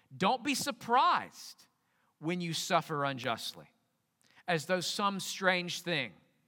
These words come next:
were happening to you. When I see unjust suffering as some strange thing, then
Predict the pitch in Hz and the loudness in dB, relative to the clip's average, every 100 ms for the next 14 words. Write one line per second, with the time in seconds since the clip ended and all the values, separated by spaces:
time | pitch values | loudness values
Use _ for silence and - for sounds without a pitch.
0 | _ 143 131 143 123 123 110 - 113 98 | _ -4 0 2 2 -2 -12 -12 -12 -10
1 | 85 _ _ _ _ _ _ _ _ _ | -12 _ _ _ _ _ _ _ _ _
2 | _ _ _ _ 147 175 175 160 185 190 | _ _ _ _ -2 0 2 4 4 2
3 | - 208 190 170 175 165 180 - 170 170 | -6 -4 -2 -2 0 0 -2 0 -2 -2
4 | 175 180 180 _ _ 156 151 - 180 165 | -8 -10 -12 _ _ -4 -2 -2 -2 -2
5 | - 170 170 160 170 175 185 - _ _ | -2 -2 -2 -4 -4 -4 -10 -18 _ _
6 | _ _ _ _ _ _ _ _ _ _ | _ _ _ _ _ _ _ _ _ _
7 | _ _ 131 139 156 160 160 156 | _ _ -8 -2 0 0 -2 -6